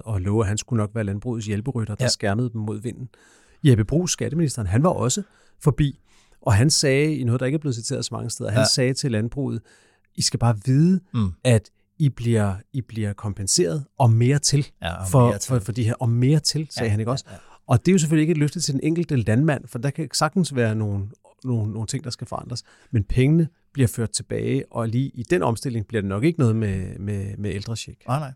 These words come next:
Speaker 2: det er jo det. Og, og, og, og der tænker jeg bare ligesom, altså, og det, det, det du siger, der er, er rammer på en helt, altså, omvendt er, det, at S V M-regeringen er mere bange for en klimaforandring, end det er jo vælgerne.
Speaker 1: Mm.
Speaker 2: Øh,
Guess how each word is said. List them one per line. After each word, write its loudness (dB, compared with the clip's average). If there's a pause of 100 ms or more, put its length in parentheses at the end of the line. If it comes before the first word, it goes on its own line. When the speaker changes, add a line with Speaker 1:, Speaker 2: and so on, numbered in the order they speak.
(100)
Speaker 2:
det -6
er -2
jo -2
det. 2 (520)
Og, 6
og, 2
og, -2 (100)
og -8
der -6
tænker 0
jeg 4
bare 4
ligesom, -4 (140)
altså, 0 (280)
og -4
det, 4
det, -2
det -6
du -4
siger, -2
der -2
er, 0 (240)
er -12
rammer -2
på -8
en -4
helt, -10 (400)
altså, 0 (320)
omvendt 4
er, -4 (160)
det, 2
at -2
S -8
V -4
M-regeringen -6
er -4
mere 2
bange -4
for -10
en -12
klimaforandring, -8
end -10
det -10
er 2
jo 2 (120)
vælgerne. 0 (120)
Speaker 1:
Mm. 2 (880)
Speaker 2:
Øh, 0